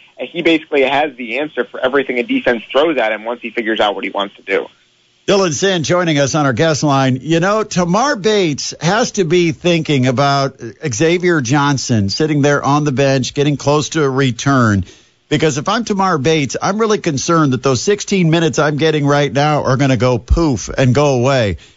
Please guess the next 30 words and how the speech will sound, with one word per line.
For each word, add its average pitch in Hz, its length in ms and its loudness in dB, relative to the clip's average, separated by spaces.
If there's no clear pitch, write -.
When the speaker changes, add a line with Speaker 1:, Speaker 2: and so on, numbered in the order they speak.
Speaker 2:
And 147 100 0
he's 151 120 0
doing 156 480 0
nothing 139 560 0
to 156 140 0
show 175 320 2
that 139 140 -2
he 165 240 -2
deserves 135 600 0
them. 110 340 2
I, 160 220 -2
I 254 200 0
just 226 280 0
don't 180 240 -2
know. 160 240 2
What 185 340 0
is, 208 360 -2
I 202 40 -4
mean, 190 140 2
this 247 180 0
guy 185 220 0
was 120 200 -2
so 233 420 0
highly, 160 760 0
um, 123 640 0
thought 180 240 2
of 127 260 0
coming 160 300 2
into 151 340 2
Indiana, 139 920 2